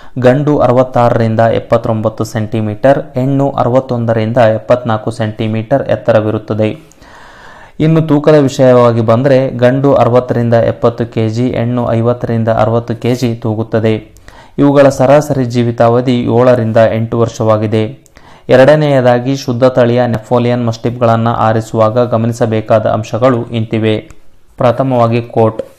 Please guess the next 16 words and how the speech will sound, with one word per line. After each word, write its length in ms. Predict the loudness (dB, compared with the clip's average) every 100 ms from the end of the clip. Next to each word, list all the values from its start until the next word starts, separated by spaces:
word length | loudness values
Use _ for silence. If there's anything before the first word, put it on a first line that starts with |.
| -4
ಇವು 280 | -2 0 -2
ಶಾರ್ಟ್ 460 | 0 2 2 0
and 200 | -2 -2
ಸ್ಮೂತ್ 360 | -6 -4 -2 0
ಆದ, 400 | 0 0 -2 0
ದೇಹವಿಡೀ 600 | 0 0 0 0 0 -2
ಒಂದೇ 380 | -4 -4 0 0
ಗಾತ್ರ 340 | 2 0 0
ಉದ್ದದ 560 | -2 0 -2 0 -2 -4
ಕೂದಲನ್ನ 520 | -4 -2 0 -2 -2 -2
ಹೊಂದಿರಬೇಕು. 1040 | -2 -2 0 0 0 -4 -4 -4 -4 -6 -18 -20 -20 -20 -20 -20 -20 -6 2
ಎರಡನೆಯದಾಗಿ 760 | 4 4 2 2 2 2 0
ಕಲರ್. 380 | 0 2 2 0 -6 -6
ಇವು 380 | -2 0 0 -2
ಬ್ಲಾಕ್, 640 | 0 4 4 2 -2 -6
ಮಹೋಗನಿ 720 | -2 0 0 0 0 -2 -4